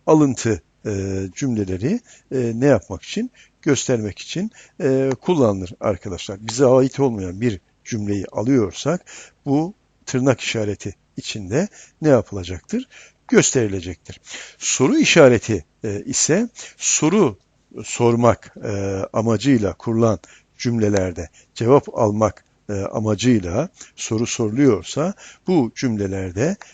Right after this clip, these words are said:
ne yapılmaktadır arkadaşlar? Kullanılmaktadır. Dolayısıyla, e, soru cümlelerinin sonuna ne yapıyoruz? Soru işareti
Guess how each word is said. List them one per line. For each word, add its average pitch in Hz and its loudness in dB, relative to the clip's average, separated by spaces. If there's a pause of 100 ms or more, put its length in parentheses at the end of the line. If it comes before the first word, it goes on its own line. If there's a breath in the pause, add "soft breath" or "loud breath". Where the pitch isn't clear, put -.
(140)
ne 175 4
yapılmaktadır 104 2
arkadaşlar? 101 -6 (400 loud breath)
Kullanılmaktadır. 120 2 (360 loud breath)
Dolayısıyla, 151 0 (360 loud breath)
e, 123 2
soru 156 0
cümlelerinin 101 -2 (200)
sonuna 127 0 (320 soft breath)
ne 175 2
yapıyoruz? 107 -2 (180)
Soru 139 0
işareti 95 -4